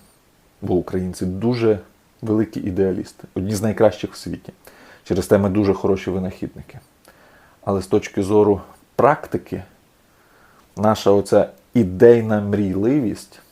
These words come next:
вона заважає, особливо в питаннях державотворення. Тому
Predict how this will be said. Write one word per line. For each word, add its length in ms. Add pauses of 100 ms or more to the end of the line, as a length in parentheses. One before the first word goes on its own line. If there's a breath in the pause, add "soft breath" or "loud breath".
(100)
вона 180
заважає, 600
особливо 440
в 40
питаннях 420
державотворення. 920 (1200 loud breath)
Тому 380